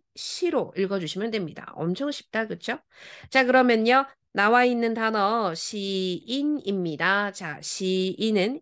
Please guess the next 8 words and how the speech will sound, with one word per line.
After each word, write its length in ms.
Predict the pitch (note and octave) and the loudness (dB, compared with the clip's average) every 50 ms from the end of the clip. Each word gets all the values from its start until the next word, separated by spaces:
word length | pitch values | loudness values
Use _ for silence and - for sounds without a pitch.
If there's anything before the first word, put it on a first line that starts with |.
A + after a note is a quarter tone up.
| - | -2
요때 300 | D3 D#3 - - G3 G3 | -4 -2 -2 0 0 0
이는 460 | F#3 - F3+ F3+ F3 F3 E3 D#3+ D3+ D#3+ | 0 0 -2 -2 -2 -2 -2 -4 -6 -8
징으로 540 | - - G3+ G#3+ G#3+ G#3 G3+ F#3 F3 E3 | -6 -4 -2 -2 0 0 0 0 -2 -2
읽어서 480 | - E3 F#3 F3+ F#3 F3 E3+ F#3 D#3+ D3+ | -2 -2 -4 -4 -4 -6 -6 -6 -6 -6
뭐예요, 360 | D3+ D#3+ F3 F#3 F#3+ F#3+ F#3 | -4 -2 -2 0 0 -2 -2
미나상? 540 | F3+ D#3+ D3+ D3+ C#3 C#3+ - G#3 A#3+ D#4 E4+ - - _ _ _ | -4 -4 -4 -6 -8 -6 -2 0 0 0 -2 -6 -12 _ _ _
시징 760 | - - - - - F3 D#3+ D#3 - F3+ G#3 A3+ A#3 A#3+ B3 | -16 -12 -12 -10 -8 -8 -10 -8 -6 -4 -4 -4 -4 -6 -10
되겠네요. 400 | - F#3 E3+ C#3+ C3+ C3 - - | -12 -14 -16 -16 -18 -20 -20 -20